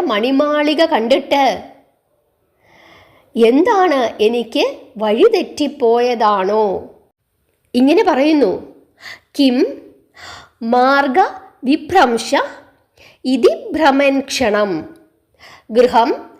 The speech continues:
പ്രവിഷ്ടഃ സ ദദർശ വല്ലഭാം സഖീ പരീതാം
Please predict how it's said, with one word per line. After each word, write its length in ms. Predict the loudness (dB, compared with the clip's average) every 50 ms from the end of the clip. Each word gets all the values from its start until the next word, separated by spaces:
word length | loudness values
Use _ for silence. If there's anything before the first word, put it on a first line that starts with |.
| _ _ _ _ _ -4
പ്രവിഷ്ടഃ 760 | -2 0 2 4 4 2 0 -2 -12 -6 -2 -2 -2 -2 -2 -2 -2 -2 -4 -6 -14 -20 -20 _ _ _ _ _
സ 120 | -14 -6 -2 0 0 0 -2 -6 -14 -20 -20 _ _ _ _ _ -6
ദദർശ 600 | 0 0 2 2 4 4 4 2 0 -2 -4 -2 -2 0 0
വല്ലഭാം 880 | 0 0 -2 -2 -2 -2 -2 -2 -2 -4 -4 -2 0 2 2 2 0 -2 -6 -12 -20 -20 _ _ _ _ _ _ -20 -20 -20 -20 -20 -20 _ -14
സഖീ 500 | -6 -2 0 0 0 0 -2 0 0 2 2 4 2 2 2
പരീതാം 760 | 0 -2 -2 -2 -2 -2 -2 -2 -2 -2 -2 0 0 0 -2